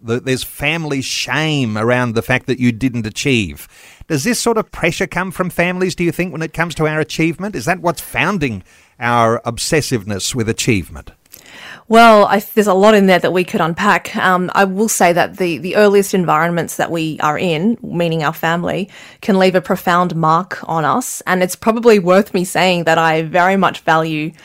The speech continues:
Speaker 2: I guess, the work ethic and the desire to achieve that my parents did embed with me.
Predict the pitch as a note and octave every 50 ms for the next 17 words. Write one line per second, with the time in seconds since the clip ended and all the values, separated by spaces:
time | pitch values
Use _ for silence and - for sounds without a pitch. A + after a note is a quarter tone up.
0 | - - - - - - F#3+ F#3 F3+ F#3 - - F#3+ E3+ D#3+ F3 F3+ G3 F#3+ -
1 | - F#3+ F#3+ - A3 - - D#3 F#3 G3 G#3+ F3+ F#3 D#3 D#3+ D#3 D#3 D#3 D#3+ D#3+
2 | - E3+ E3 D#3+ - - F3+ E3 D#3+ D#3+ D3 - - - F3 D#3+ D#3 D#3+ - F#3+
3 | E3 D3 D3+ C3+ - - - - G3 G3 F#3 G3 E3+ E3 D#3+ E3 E3 F3+ F3+ E3+
4 | F3 E3 - F3+ F3 F#2 G#2+ G3+ A3